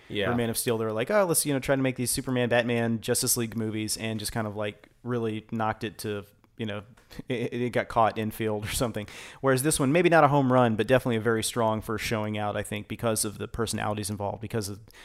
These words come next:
Speaker 2: uh, Paul Feig, because of Katie Dippold, and because of, uh, the, the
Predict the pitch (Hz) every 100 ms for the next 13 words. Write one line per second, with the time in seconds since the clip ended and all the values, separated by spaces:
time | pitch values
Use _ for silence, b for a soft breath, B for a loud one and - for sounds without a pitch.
0 | B _ 113 107 101 - _ - 113 107
1 | - 107 107 110 117 107 110 104 - 110
2 | 107 107 101 104 101 110 113 104 104 104
3 | 101 101 101 101 101 101 101 101 110 107